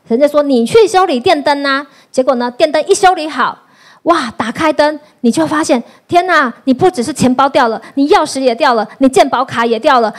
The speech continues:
而且你刚好需要健保卡去领口罩，对不对？然后你信用卡也掉了，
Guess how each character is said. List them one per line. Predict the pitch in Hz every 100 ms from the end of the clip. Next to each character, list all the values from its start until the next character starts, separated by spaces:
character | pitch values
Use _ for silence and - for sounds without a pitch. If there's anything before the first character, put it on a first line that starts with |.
| -
而 | 196
且 | 311
你 | 269
刚 | - 277
好 | 269 226
需 | 233
要 | 285
健 | 269 302
保 | 240 226
卡 | 233 196
去 | 226 233 208 - _ _ _ _ -
领 | 226 214 226 _
口 | - 220
罩， | 196 - 214 - _
对 | -
不 | 226
对？ | 196 - - -
然 | 233
后 | 302
你 |
信 | 294 392 392
用 | 339
卡 | 262 285
也 | 294
掉 | - 320 233
了， | 143